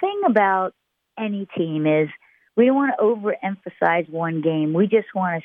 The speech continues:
say the next game is the priority. And, and so we just, every game we're just trying to play our best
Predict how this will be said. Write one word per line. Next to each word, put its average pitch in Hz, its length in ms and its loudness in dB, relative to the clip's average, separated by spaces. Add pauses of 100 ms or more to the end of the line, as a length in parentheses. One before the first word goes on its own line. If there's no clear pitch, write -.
(100)
say 170 160 4
the 165 100 -4
next 170 360 -4
game 165 340 -6
is 151 160 -4
the 156 80 4
priority. 147 720 0
And, 156 240 0 (420)
and 170 200 4 (120)
so 175 200 6
we 170 140 0
just, 170 180 -4 (440)
every 202 340 0 (100)
game 202 280 4
we're 160 100 2
just - 180 -6
trying 180 220 2
to 165 140 -6
play 156 180 2
our 151 100 0
best 160 240 -2